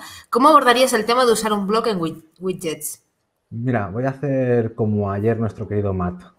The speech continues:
Speaker 2: Mm, ¿Matías? <laughs> Es que es, eh,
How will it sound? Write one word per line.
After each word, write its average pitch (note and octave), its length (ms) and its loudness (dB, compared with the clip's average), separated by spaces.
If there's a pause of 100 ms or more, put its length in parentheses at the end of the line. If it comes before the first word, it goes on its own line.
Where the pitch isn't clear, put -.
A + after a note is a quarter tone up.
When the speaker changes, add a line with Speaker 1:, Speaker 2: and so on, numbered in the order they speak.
(520)
Speaker 2:
Mm, C3 1000 -6 (680)
¿Matías? B2+ 800 4 (120)
<laughs> G3+ 1200 2
Es C#3+ 140 2
que D3 160 4
es, D3 80 2
eh, C3 640 2